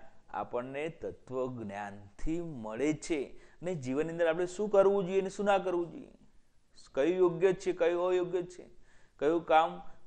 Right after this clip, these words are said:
શું બોલવું, શું ના બોલવું, કેવા શબ્દો અનુસરવા, કેવા શબ્દોને આપણે દૂર કરવા, આ તમામ બધ-, આપણા અંદર શું છે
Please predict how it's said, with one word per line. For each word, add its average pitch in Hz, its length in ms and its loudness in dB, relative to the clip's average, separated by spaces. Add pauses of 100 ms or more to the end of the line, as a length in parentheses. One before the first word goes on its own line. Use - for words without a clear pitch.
(160)
શું 175 220 0 (260)
બોલવું, 160 440 4
શું 165 220 -6
ના 170 160 8
બોલવું, 170 380 0 (680)
કેવા 160 240 4
શબ્દો 170 560 0
અનુસરવા, 165 680 0
કેવા 156 240 0
શબ્દોને 156 520 -6
આપણે 151 360 -2 (800)
દૂર 165 300 4
કરવા, 156 360 4 (340)
આ 165 80 0
તમામ 180 540 6
બધ-, 165 240 -2
આપણા 131 320 0
અંદર 135 220 -4
શું 165 200 -4
છે 185 280 -8